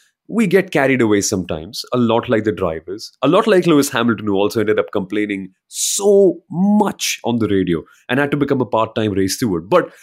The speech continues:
this is the Inside Line F one podcast, strategically named so because we know that on the outside line, you get track limits penalties. My name is Somal Arora.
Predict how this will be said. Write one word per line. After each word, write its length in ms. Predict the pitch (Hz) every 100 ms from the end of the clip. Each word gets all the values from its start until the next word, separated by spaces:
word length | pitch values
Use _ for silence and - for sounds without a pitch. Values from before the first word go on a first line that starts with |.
| - -
this 300 | 117 262 -
is 520 | 214 135 139 - - _ _
the 240 | 156 165 -
Inside 640 | 190 233 - 196 156 151
Line 240 | 139 117
F 180 | 107 -
one 120 | 107
podcast, 640 | 95 92 - 98 80 - - _ _
strategically 640 | - 131 196 185 190 180
named 300 | 165 185 220
so 240 | - 113
because 300 | 151 143 127
we 80 | 110
know 100 | 127
that 120 | 120
on 100 | 110
the 120 | 95 101
outside 460 | 110 - - 87 85
line, 260 | 85 151 254
you 120 | 156
get 220 | - 123 -
track 220 | 123 135
limits 220 | 147 147
penalties. 500 | 151 247 240 90 - - _ _ 123
My 180 | 190
name 200 | 254 233
is 140 | 208 -
Somal 240 | 151 143
Arora. 420 | 123 98 85 101